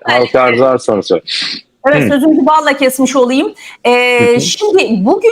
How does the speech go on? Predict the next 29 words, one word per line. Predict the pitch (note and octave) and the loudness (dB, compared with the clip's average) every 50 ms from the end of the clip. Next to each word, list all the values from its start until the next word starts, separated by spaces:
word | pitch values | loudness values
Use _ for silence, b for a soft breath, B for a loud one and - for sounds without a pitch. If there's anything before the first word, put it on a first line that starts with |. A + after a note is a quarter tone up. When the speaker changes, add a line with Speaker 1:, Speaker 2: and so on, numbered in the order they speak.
| A4+ D#4+ - | 0 0 -2
Speaker 2:
o | D4 D4 | -2 0
zaman | - D#4 D4 D#4+ E4+ F#4+ F4 | 0 0 0 0 0 2 2
neye | C4+ C4 D4 E4+ E4+ | 2 2 2 0 0
bakmalı? | D#4 C4+ A#3 A3 - G#3 G3+ F#3+ - G#3+ G#3 | 0 0 0 0 -4 -6 -6 -6 -6 -8 -4
Çünkü | - D4 D4+ D4 F4 F4 C4 A#3 | -2 -4 -2 0 0 0 0 -2
dışarıda | A#3 - - D#4+ D#4 D#4 C#4 E4 E4 | -2 0 0 0 2 2 0 -2 0
kalan | - D#4 C#4+ C#4+ D4+ F4 | -2 -2 0 0 0 0
"Hadi | E4 D#4 D4+ C#4 F4 C#4 | 0 -2 0 2 2 2
girdim." | A#3 C4 C#4+ C#4+ C#4+ C4 E4 F#4 E4 B3 | 2 2 2 2 2 2 2 2 2 4
diyecek. | C4+ C4 A#3+ - C4+ D#4+ A4+ - b b b _ | 4 2 2 2 0 0 -2 -4 b b b _
O | C4 | -2
zaman | - D4+ D4+ E4+ F#4 F#4 C#4 | -2 0 0 0 0 0 0
girdiğinde | C#4 D4+ D4+ C#4+ C4+ D#4 D#4 E4 E4+ F#4 | 0 0 0 0 2 2 2 2 0 0
de | F4+ F#4+ D#4 C#4+ | -2 -2 0 2
bir | D#4+ G4 | 2 2
hazan | F#4 - - C#4 C4+ B3 E4 F4+ F4 D4+ | 0 0 -2 -2 0 0 0 0 2 0
hikayesi, | D#4 D#4 D4+ C#4 C4+ B3+ A#3+ A#3+ A#3+ - D4+ | 0 2 2 2 2 2 2 -2 -4 -4 -4
tekrar | C#4+ - D#4 D#4+ D#4 D4 C#4 C4+ B3 | -2 -2 -2 -2 0 0 0 0 0
bir | A#3+ C#4 D4 C#4+ B B B B B | 0 -2 -2 -2 B B B B B
hani | - B3+ C4+ C#4+ C#4 | -2 0 2 2 2
yoğurdu | C4+ C#4 C#4 C4+ C4+ C4 A#3 C#4 | 2 4 4 4 2 2 0 -2
üfleyerek | C4+ B3+ - C4 C4+ C4 B3+ C4 C4 B3+ | -2 -2 -2 0 2 2 2 2 0 0
yeme | B3+ C4 B3+ C4 B3+ B3+ - - | 0 0 2 2 0 0 0 0
olaylarına | A#3 B3 B3 A#3 A3 A3+ A3 A3+ A#3 C#4 D4+ | 0 2 2 2 2 0 0 0 2 2 0
gidecek | C4+ A3+ A#3+ G3+ A#3+ A3 - C4 C4 C4 | 2 0 0 0 0 2 2 0 0 -2
küçük | - G#3+ - C4 G#3+ | -8 -6 -6 -4 -2
yatırımcının | A#3+ A3+ A3+ A3+ A3 G#3+ G3+ G#3+ C4 D4 C#4+ | -2 -4 -2 -4 -4 -4 -2 0 2 2 2
mağduriyeti | A#3+ A#3 A3+ A3+ A3 A3 A#3+ A#3+ A#3+ C#4+ | 4 2 0 0 0 0 0 0 0 -4
şeklinde. | C#4 - C#4 B3+ - C4 B3 A#3+ A3 G#3+ E3+ - | -4 -2 -2 -2 -2 0 0 0 0 0 -2 -4